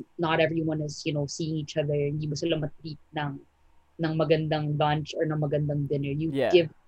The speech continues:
Speaker 1: a gift that will not just make your relationship with them better, but really make the relationship with their family better. And it's something that they can keep, and it's something that they can remember and call it their own.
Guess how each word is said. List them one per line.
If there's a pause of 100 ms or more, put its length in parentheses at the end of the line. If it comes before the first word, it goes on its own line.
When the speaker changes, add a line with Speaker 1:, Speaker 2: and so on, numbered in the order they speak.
(120)
Speaker 1:
a
gift (300)
that
will
not
just
make
your
relationship
with
them
better,
but (100)
really
make
the
relationship
with
their
family (600)
better.
And
it's
something
that
they
can
keep,
and
it's
something
that
they
can
remember (640)
and
call
it
their
own.